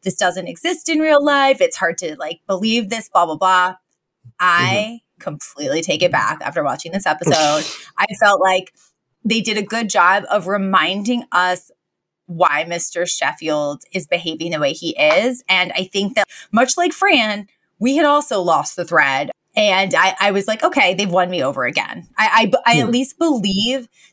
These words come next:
Speaker 1: that this man would be acting like this, uh, but we'll get into why. We'll get into why.
Speaker 2: All right. Yeah, let's unpack it. This is exciting.
Speaker 1: Yes.
Speaker 2: This was a good episode. I, I will agree with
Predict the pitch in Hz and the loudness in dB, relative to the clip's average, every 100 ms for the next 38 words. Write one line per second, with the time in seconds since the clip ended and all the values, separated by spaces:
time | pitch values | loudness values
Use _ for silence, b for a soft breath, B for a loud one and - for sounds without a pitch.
0 | - 220 208 - - _ _ 151 214 202 | -4 -4 -4 -12 -20 _ _ -4 -4 -4
1 | 196 196 185 190 180 - 156 - - 156 | 0 2 2 0 0 2 0 -2 -6 -6
2 | 156 135 - - 185 170 208 220 220 208 | -2 -4 -4 -6 -4 -2 0 2 0 -2
3 | 196 185 151 - - - 185 190 175 - | -2 0 2 2 -4 -6 -2 -2 -2 0
4 | - 269 233 180 151 160 269 285 143 170 | 2 4 2 2 0 2 4 2 0 -2
5 | 214 208 139 165 170 120 95 131 131 131 | 0 -2 0 0 0 -2 -4 -6 -6 -2
6 | 139 151 135 98 101 170 240 233 202 185 | -2 0 0 -2 -2 2 4 2 2 2
7 | 160 131 131 131 117 98 - 143 135 120 | 2 0 -6 -4 -4 -2 0 2 0 -4
8 | 135 143 147 147 143 143 143 135 110 - | 0 4 4 2 2 0 0 0 -4 -10